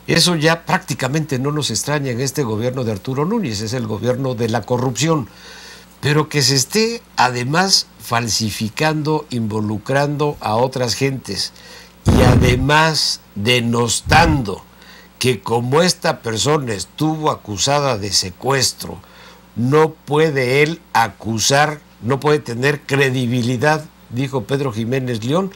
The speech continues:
para poder implicar a personas supuestamente inocentes.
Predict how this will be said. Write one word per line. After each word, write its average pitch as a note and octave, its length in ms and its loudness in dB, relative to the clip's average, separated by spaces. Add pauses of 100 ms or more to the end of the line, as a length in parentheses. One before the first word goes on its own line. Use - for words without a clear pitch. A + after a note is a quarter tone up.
(240)
para A2 200 -2
poder A2+ 280 -2
implicar B2 640 -2
a G#2+ 120 -6
personas A2+ 460 -4
supuestamente G#2+ 720 -8
inocentes. - 580 -10